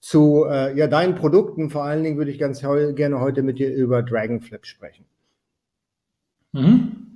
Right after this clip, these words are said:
Speaker 2: sehr gerne.
Speaker 1: Aber bevor wir einsteigen, würde ich dich bitten, dich einmal ganz kurz vorzustellen.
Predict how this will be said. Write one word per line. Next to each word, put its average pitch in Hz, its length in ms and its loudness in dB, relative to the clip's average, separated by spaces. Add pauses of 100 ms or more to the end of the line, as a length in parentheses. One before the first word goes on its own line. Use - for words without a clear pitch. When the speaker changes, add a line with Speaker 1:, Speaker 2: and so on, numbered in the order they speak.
Speaker 2:
sehr 147 180 -4
gerne. 151 180 0
Speaker 1:
Aber - 540 0 (300)
bevor 165 320 6
wir 208 100 8
einsteigen, 202 680 2 (120)
würde 160 360 2
ich 156 100 -4
dich 151 180 -8
bitten, 156 300 -2
dich 139 160 -8
einmal 127 240 -6
ganz 123 260 -4
kurz 120 340 -6
vorzustellen. 92 680 -12